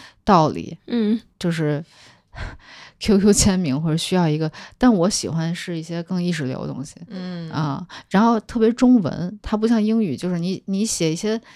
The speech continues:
Speaker 1: 很简单的东西是很好的，包括中文英-，就电影台词也是，真的好像需要一些那种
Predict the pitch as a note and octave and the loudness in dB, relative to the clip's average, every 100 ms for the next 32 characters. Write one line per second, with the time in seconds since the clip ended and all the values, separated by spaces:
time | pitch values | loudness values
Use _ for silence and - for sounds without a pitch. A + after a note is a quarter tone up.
0 | - - A3 A3 D3 E3 F3 F#3 G3+ E3+ | -20 -2 -2 0 0 0 0 0 0 -2
1 | D3 E3 _ _ _ _ - G#3+ F#3 - | -6 -6 _ _ _ _ 0 2 2 -2
2 | _ _ - F#3 G3 - - - F2+ - | _ _ -6 0 0 0 -4 -4 -12 -12
3 | _ G#3 G#3 F#3+ G#3 G3+ G3 G3+ G3 - | _ 0 4 2 2 2 2 0 -2 -10
4 | - - E3+ G3 D#3 - C#3 - F3 D#3+ | -12 -8 -2 -2 -2 -4 -6 -4 -4 -4
5 | - D#3+ C3 - _ - - _ - - | -6 -10 -10 -12 _ -20 -20 _ -8 -4
6 | D4+ A#3+ D#3 D3 E3 - G3+ G3+ F3 D#3+ | 0 2 0 -4 -8 -8 -4 -2 0 -2
7 | D#3+ D#3 D#3+ E3 D3+ F2+ | -6 -8 -6 -6 -8 -10